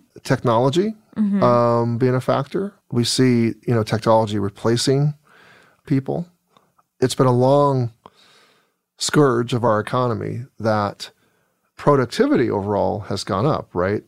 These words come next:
Speaker 1: And businesses are more productive.
Speaker 2: Mm-hmm.
Speaker 1: And over time, profits have gone up, but that has not been really shared by the workers, right?
Speaker 2: Yeah.
Speaker 1: The people who work are not sharing in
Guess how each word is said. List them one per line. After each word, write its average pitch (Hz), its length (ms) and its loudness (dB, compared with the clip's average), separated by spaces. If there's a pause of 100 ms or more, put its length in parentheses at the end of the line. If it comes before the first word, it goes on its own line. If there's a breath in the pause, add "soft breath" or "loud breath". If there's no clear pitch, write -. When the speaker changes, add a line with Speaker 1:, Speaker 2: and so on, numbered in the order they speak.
Speaker 1:
And 120 160 -4
businesses 131 440 2
are 113 60 0
more 110 160 -2
productive. 120 880 -4
Speaker 2:
Mm-hmm. 226 220 0
Speaker 1:
And 123 100 2
over 117 180 0
time, 135 600 0 (580 soft breath)
profits 156 420 -2
have - 100 -10
gone 98 180 -4
up, 98 220 -6
but 107 220 -2 (880 soft breath)
that 117 500 0
has 123 280 0
not 123 300 0
been 107 360 0
really 107 280 0
shared 104 560 0
by 98 560 -2 (640 soft breath)
the 104 80 -4
workers, - 520 -4 (340)
right? 104 200 0
Speaker 2:
Yeah. 190 320 0
Speaker 1:
The 156 60 4
people 151 160 2
who 143 140 4
work 165 640 0 (120)
are 120 120 0
not 120 300 -2 (540)
sharing 139 560 0 (100)
in 120 460 0